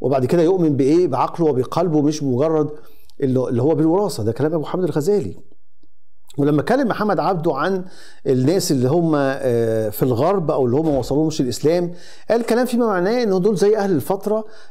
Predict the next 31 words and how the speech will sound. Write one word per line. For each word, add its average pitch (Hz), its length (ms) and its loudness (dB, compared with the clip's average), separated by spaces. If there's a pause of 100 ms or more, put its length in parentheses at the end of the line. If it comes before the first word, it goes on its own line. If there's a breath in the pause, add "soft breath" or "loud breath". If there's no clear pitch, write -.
لان 139 140 4
هو 202 140 2
لازم 226 340 2
ان 175 80 2
هو 190 120 2
يوصل 190 420 2
للاسلام 156 500 0
بشكل 131 360 -2
شيق 226 440 -2
او 120 140 -2
بشكل 139 440 -2
جيد، 220 420 2 (380 soft breath)
وبعد 190 300 2
كده 202 200 4
يتحاسب 180 540 0
على 156 200 2
عدم 151 320 0
ايمانه، 139 500 2 (260 loud breath)
اللي 127 120 4
هو 180 60 4
يكون 180 440 2
اقتنع 214 360 0
ان 190 100 0
هذا 185 180 2
الحق - 420 -6
وجحد، 143 440 -2 (140)
اللي 135 160 2
هي 156 60 2
جحدوا 151 360 -2
بها 180 200 2
واستيقنتها 160 880 -2